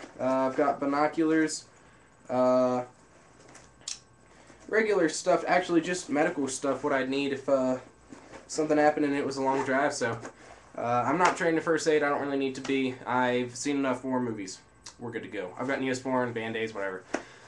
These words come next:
So, that covers my kit. Um, really good. I got it from Airsoft G I.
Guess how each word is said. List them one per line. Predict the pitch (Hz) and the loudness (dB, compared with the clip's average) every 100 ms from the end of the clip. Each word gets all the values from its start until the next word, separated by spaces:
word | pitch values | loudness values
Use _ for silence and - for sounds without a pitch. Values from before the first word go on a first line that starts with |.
| - - | -20 -10
So, | - 214 208 202 - - | 2 6 8 6 2 -4
that | 185 185 233 - - - - - - | 2 4 4 2 -4 -20 -20 -20 -6
covers | - 202 190 185 156 | 2 4 4 2 2
my | 165 160 | 2 2
kit. | 151 - 190 190 - 135 | 2 0 2 4 2 2
Um, | 151 147 147 135 | 4 4 2 4
really | 208 208 | 6 6
good. | 165 170 170 160 | 6 4 4 4
I | 156 | 4
got | 156 156 | 6 6
it | 151 - | 4 2
from | 143 | 0
Airsoft | 147 151 156 147 | 0 2 0 0
G | 147 | 0
I. | 143 143 143 | 2 2 0